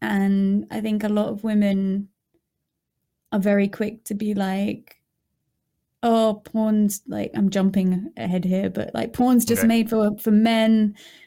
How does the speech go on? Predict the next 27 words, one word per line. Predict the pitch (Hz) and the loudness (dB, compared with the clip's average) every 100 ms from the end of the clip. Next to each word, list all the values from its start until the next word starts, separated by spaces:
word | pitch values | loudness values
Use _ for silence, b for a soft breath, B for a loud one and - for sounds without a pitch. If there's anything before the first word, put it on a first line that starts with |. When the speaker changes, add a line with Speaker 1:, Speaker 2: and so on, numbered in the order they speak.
| B _ | B _
Speaker 1:
and | 220 | 0
all | 214 214 | 2 2
of | 208 | 2
this, | 208 208 214 | 2 2 0
and, | 196 | 0
like, | 185 - | 0 0
"It's | 233 254 | 0 2
all | 254 | 2
just | 233 | 0
made | 240 233 | 0 0
for | 226 | 2
men. | 226 233 233 220 | 4 4 4 4
Women | 226 214 | 4 4
are | |
made | 214 214 208 | 2 0 -2
to | |
be | 214 214 | -4 -2
objects | 214 208 196 | -2 -2 -4
for | 220 | 0
men. | 226 214 214 | 2 2 2
Everything's | 233 226 226 | 2 2 2
about | 214 220 | 2 0
men's | 220 220 214 | 2 2 0
pleasure, | - 220 214 214 202 208 | 0 0 0 2 0 0
blah, | 220 | 0
blah, | 214 208 | 0 0
blah." | 208 208 202 | 2 0 0